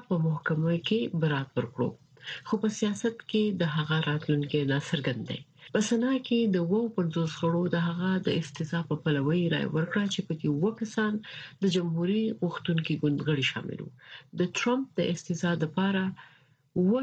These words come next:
شپېته رایو ته ضرورت و. مایک او سلیوین رپورټ رالېږلی دی چې زه، یعنې نذرانه عیسوی، تاسو ته تر اورو. د امریکا د متحده ایالاتو د سنا مجلس د استیضاح په محکمې کې د شنبې په ورځ، فروری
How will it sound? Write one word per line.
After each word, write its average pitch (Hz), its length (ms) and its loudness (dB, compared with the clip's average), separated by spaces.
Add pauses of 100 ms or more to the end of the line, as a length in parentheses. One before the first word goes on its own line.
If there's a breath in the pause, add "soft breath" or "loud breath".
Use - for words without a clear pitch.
شپېته 156 420 -2
رایو 151 260 -2
ته 147 60 0 (100)
ضرورت 131 340 0
و. - 80 -4 (640)
مایک 226 260 0 (100)
او 202 60 2 (200)
سلیوین 180 520 2
رپورټ 180 380 0
رالېږلی 196 480 2
دی 202 100 4 (100)
چې 202 100 0 (220)
زه، 160 120 2 (260)
یعنې 151 180 2 (100)
نذرانه 160 480 2
عیسوی، 160 360 2 (120)
تاسو 214 240 0
ته 233 60 2 (100)
تر 170 120 2 (240)
اورو. 127 220 0 (800 soft breath)
د - 20 6 (120)
امریکا 226 320 2 (100)
د 214 140 4
متحده 180 480 2 (160)
ایالاتو 185 560 2 (200)
د 165 120 2
سنا 180 200 0 (140)
مجلس 160 360 0 (140)
د 156 100 0 (100)
استیضاح 170 520 0
په 156 80 0 (100)
محکمې 151 500 2 (100)
کې 165 140 2 (140)
د - 40 2 (100)
شنبې 151 400 0
په 151 140 0
ورځ، 175 200 0 (520 loud breath)
فروری 208 500 2